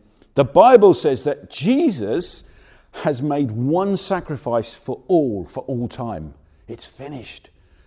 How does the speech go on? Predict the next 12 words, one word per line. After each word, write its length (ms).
So 160
because 300
it's 200
finished, 880
and 140
he's 120
made 220
one 380
sacrifice 720
that 160
is 140
enough 760